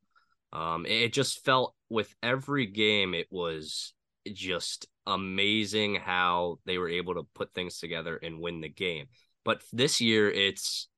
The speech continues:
they're supposed to be here. They were supposed to be here this whole time. Um, they hit a couple bumps on the road, but they ended up being to where they should have been. And not, and that's not where, according to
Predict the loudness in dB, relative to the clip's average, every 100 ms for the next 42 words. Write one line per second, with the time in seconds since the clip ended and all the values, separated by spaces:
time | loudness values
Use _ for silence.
0 | _ -6 -4 -2 -2 0 0 -2 0 0
1 | -2 -6 -10 _ _ _ -4 -4 0 0
2 | 0 -2 0 2 2 0 -2 -2 -4 -2
3 | -2 0 0 -2 0 2 2 0 -4 _
4 | _ _ _ -12 -8 -8 -6 -4 0 0
5 | 0 -2 2 2 4 0 -6 -20 -12 -2
6 | -2 -2 -4 -6 -4 -4 0 0 0 2
7 | 0 -2 -6 -4 -4 -4 -6 -2 -2 0
8 | -4 -2 0 0 -2 -2 -2 -4 -8 -8
9 | -4 -2 -2 -2 -6 -8 -6 -2 -2 -2
10 | 0 2 2 0 2 2 0 -6 -8 0
11 | 2 2 2 6 6 6 4 6 6 4
12 | -4 _ -8 -6 -2 2 2 2 0 0
13 | 0 0 -4